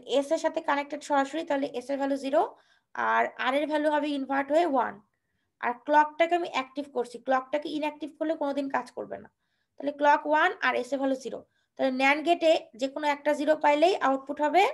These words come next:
ওয়ান, তাই তো? তাই না?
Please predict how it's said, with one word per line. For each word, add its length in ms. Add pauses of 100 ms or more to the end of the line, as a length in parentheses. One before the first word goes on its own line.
(1300)
ওয়ান, 400 (640)
তাই 180
তো? 120 (1900)
তাই 120
না? 140